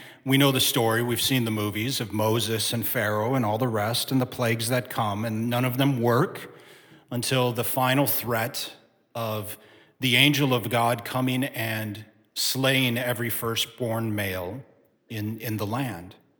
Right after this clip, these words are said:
And then, as we're, we were told in the first reading, each family was to procure for themselves a spotless, unblemished lamb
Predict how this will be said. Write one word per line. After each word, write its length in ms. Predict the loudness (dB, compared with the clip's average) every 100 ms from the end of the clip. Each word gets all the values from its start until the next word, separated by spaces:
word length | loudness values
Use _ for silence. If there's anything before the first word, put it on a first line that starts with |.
| _ _ _ _ _ -20 -18 -6
And 100 | 0
then, 80 | 0
as 140 | 2
we're, 200 | 0 -2
we 200 | -2 -2
were 60 | -2
told 260 | 0 -2
in 80 | -2
the 60 | -4
first 360 | -4 -2 -4
reading, 360 | -6 -8 -10 -14 -18 _ _ _ _ _ _ _ _ _ _ _ -18 -18 _
each 320 | 0 2 2 0
family 480 | 2 2 4 4
was 320 | 2 2 0 0
to 160 | -2
procure 560 | 0 -2 -2 0 2 2
for 220 | 2 2
themselves 880 | 4 2 0 0 -2 -4 -6 -8 -10 -14 -20 _ _ _
a 120 | 0
spotless, 680 | 0 2 2 2 2 0 0 0
unblemished 640 | 0 2 0 0 0 -2
lamb 460 | -2 -6 -8 -12